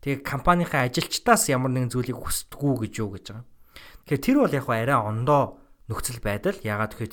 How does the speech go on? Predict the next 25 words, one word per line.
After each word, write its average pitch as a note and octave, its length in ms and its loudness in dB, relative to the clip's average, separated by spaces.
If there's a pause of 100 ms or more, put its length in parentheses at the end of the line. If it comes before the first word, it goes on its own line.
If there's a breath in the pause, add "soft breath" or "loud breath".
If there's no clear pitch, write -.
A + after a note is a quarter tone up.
тэр A#2+ 80 -6
хүмүүс A2+ 320 -6
бол G#2+ 100 -14
Гари A2+ 240 0
Вайнерчакаас A2+ 800 -6
бол G#2+ 160 -12
цалинжуулж A2 560 -6
байгаа. A#2+ 320 -2 (400 loud breath)
А, G2 160 -8
гихсэн F#3 640 0
ч C4 160 -2
хэдий A3 240 0
ч - 40 -10 (280 soft breath)
ямар C#3 240 0
нэгэн C3+ 280 0
зүйл B2+ 280 -2
тохиолдвол A#2+ 640 0 (400 soft breath)
Гари A2 260 0
Вайнерчак G#2 540 -4 (340 loud breath)
яг G2+ 140 -10
тэр - 160 -10
бусдыг - 400 -2
гэсэн - 160 -2
сэтгэлээс D#3 480 0
харж E3+ 320 -2